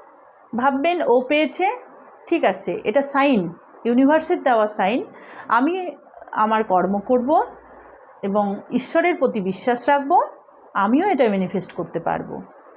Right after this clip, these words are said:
অনেক দিন থেকে আপনার বাড়ি কেনার ইচ্ছে, কিন্তু আপনার বন্ধু বাড়িটি কিনে ফেললো।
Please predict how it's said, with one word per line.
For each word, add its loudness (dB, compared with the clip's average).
অনেক 4
দিন 4
থেকে 2
আপনার 2
বাড়ি 2
কেনার -2
ইচ্ছে, -2
কিন্তু -4
আপনার -2
বন্ধু 2
বাড়িটি 0
কিনে -6
ফেললো। -4